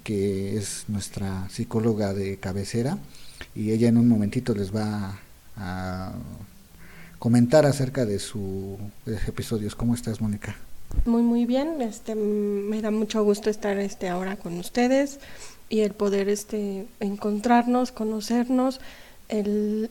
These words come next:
Speaker 2: hablar de temas importantes. Y, pues, bueno, ya los irá explicando ahorita,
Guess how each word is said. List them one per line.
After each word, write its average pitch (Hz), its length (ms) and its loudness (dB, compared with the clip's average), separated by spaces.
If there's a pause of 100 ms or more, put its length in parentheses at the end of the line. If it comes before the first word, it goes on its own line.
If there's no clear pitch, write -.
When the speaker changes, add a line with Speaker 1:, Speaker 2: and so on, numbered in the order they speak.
(160)
Speaker 2:
hablar 214 400 6
de 214 80 4
temas 220 360 2
importantes. 226 800 2 (840)
Y, 208 120 6
pues, 196 240 2
bueno, 196 320 2 (200)
ya 190 520 0
los 190 260 -4
irá 190 340 -2
explicando 208 680 0
ahorita, 214 480 -4